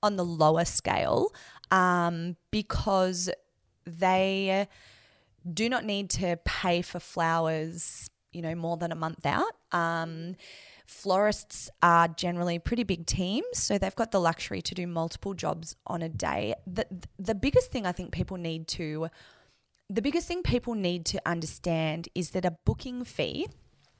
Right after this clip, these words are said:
or a deposit that people know it as, but a booking fee is considered non-refundable because it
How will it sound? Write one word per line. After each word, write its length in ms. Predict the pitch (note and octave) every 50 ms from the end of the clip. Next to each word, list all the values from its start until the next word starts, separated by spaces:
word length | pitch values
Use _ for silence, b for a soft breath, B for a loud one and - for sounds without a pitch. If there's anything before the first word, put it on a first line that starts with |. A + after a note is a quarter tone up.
| _ _ _ _ _ _ -
or 120 | F3+ F3
a 60 | F3
deposit 480 | E3+ F3+ - - - E3+ D#3+ - E3+ -
that 120 | - - -
people 260 | E3 F3 E3 - F3
know 180 | E3+ E3 E3
it 60 | - -
as, 360 | C#2 - - - D4+ - - B B B B B B B
but 120 | - G#3 G3+
a 40 | F#3+
booking 480 | E3+ - B3+ C#4 C4+ - D4+ D4 C#4+
fee 480 | C#4 - - E3+ - - - - B3 A#3+ B B B B B B B B _ _
is 160 | A3+ A#3+ A3+
considered 720 | - - - C4 B3+ B3 - - - - B3+ B3+ D4+ F#4+ A#4+ - _ -
non-refundable 1600 | D#4 C#4 C4+ A#3+ A#3 A#3+ A#3 A#3 A#3+ B3 A#3+ - - - F#3 F3 F3+ F3+ F3+ F3 - - - - D#2+ G#2+ A2+ A#2+ - - - - _
because 800 | G#3+ G3+ - - - - - F3 - - - - - - - - - -
it 220 | G#3 G#3 - -